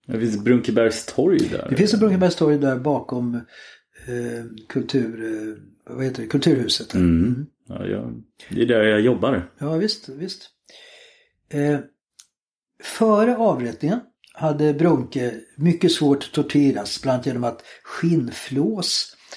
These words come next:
Speaker 2: Och efter avrättningen steglades han. Eh, vet du vad det är? Så att man steglades, eh, för efter att man hade av-, blivit avrättad. Eh, det är ju att när man spikar upp, alltså ofta så styckar man ju kroppen då.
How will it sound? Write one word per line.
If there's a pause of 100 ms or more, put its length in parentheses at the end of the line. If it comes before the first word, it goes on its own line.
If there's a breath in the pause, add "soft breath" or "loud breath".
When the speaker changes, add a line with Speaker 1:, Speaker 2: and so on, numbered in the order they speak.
(420 loud breath)
Speaker 2:
Och
efter
avrättningen
steglades
han. (460 loud breath)
Eh,
vet
du
vad
det
är?
Så
att
man
steglades,
eh,
för (440 loud breath)
efter
att
man
hade
av-, (100)
blivit
avrättad. (260 loud breath)
Eh,
det
är
ju
att
när
man
spikar
upp,
alltså
ofta (200 loud breath)
så
styckar
man
ju
kroppen
då.